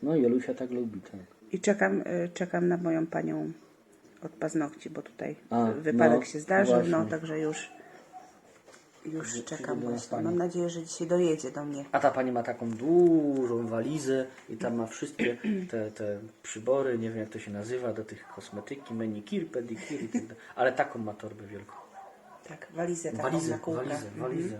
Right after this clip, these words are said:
Speaker 1: walizę. Dobra, widzimy się za chwilę.
Speaker 2: Cyk.
Speaker 1: No, i już jestem z powrotem.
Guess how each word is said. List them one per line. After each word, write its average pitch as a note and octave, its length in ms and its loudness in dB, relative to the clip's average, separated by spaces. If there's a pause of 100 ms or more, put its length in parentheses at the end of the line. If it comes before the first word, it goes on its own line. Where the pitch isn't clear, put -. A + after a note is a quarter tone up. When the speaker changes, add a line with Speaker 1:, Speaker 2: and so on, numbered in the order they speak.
Speaker 1:
walizę. A2 360 -8 (340)
Dobra, E3 220 6
widzimy C#3 340 -6
się C3 120 -10
za B2+ 100 -8
chwilę. G#2+ 300 -12 (2000)
Speaker 2:
Cyk. - 160 -2 (1080)
Speaker 1:
No, G#2+ 60 -2 (260)
i A#2+ 80 4
już B2 160 8
jestem B2 420 4 (340)
z - 100 -14
powrotem. C#3 600 10